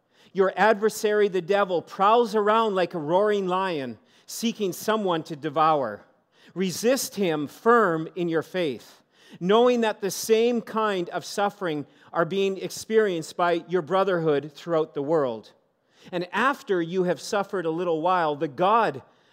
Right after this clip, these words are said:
of all grace, who has called you to his eternal glory in Christ, will himself restore, confirm, strengthen, and establish you.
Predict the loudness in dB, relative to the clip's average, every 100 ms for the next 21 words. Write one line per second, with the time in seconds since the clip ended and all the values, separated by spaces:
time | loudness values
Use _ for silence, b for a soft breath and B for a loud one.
0 | b -2 -2 2 6 6 4 -2 -2 -6
1 | -14 -18 b b 4 4 4 -2 0 4
2 | 6 4 -4 -6 -4 0 -2 -2 -10 -10
3 | -4 0 2 0 -2 -2 0 2 2 0
4 | -2 0 0 -2 -4 -2 -4 -10 -16 b
5 | b b 4 6 4 0 -2 -4 2 6
6 | 6 2 -10 _ _ _ _ -6 -4 -4
7 | -10 0 6 6 6 2 -2 b b -8
8 | -8 -8 -2 0 2 0 -4 b b -12
9 | -8 0 2 0 0 -2 -2 -8 b _
10 | -2 0 0 -4 -2 2 2 2 0 -2
11 | -8 -8 -10